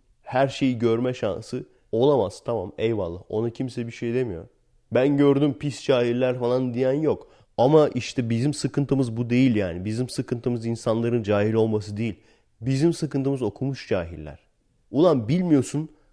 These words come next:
nasıl götünden sıkarsın yani? Götünden sıkmış bunu yani bu adam. Neden götünden sıkarsın bilmiyorsun bilmediğin bir şeyi? <laughs> Dünyanın hiçbir yerinde yok bu. Galaksinin hiçbir yerinde yok bu abi.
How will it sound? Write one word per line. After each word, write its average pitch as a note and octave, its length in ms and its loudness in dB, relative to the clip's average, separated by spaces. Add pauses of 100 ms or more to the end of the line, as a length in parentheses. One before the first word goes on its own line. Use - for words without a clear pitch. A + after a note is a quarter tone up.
(200)
nasıl D3+ 460 4
götünden A2 460 2
sıkarsın - 540 -8
yani? E2+ 160 -10
Götünden E3 440 0
sıkmış - 720 -4
bunu G#2 240 -2
yani F2 260 -6
bu F2 120 -4
adam. C3+ 260 -6 (300)
Neden C#3+ 360 4
götünden F#2+ 400 -4
sıkarsın F2 580 -12
bilmiyorsun F#2 560 -8
bilmediğin F2 520 -8
bir E2 40 -12
şeyi? - 340 -16 (460)
<laughs> - 0 - (1600)
Dünyanın A3 440 10
hiçbir A3 260 2
yerinde G3+ 280 4
yok G3 260 8
bu. A2 320 -2 (240)
Galaksinin G3+ 720 6
hiçbir A3 280 0
yerinde F3+ 320 10
yok E3+ 280 2
bu C3 120 2
abi. A2+ 320 2